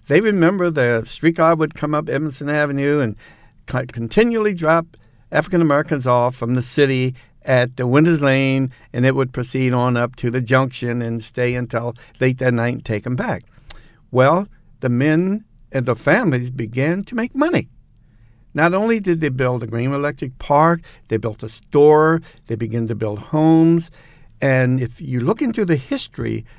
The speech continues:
of the Winters Lane community, there are some African-American homes that were built in the eighteen hundreds. But the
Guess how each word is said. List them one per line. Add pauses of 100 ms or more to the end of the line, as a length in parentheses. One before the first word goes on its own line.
(260)
of (380)
the
Winters
Lane
community, (260)
there
are
some
African-American
homes
that
were
built (460)
in
the
eighteen
hundreds. (500)
But
the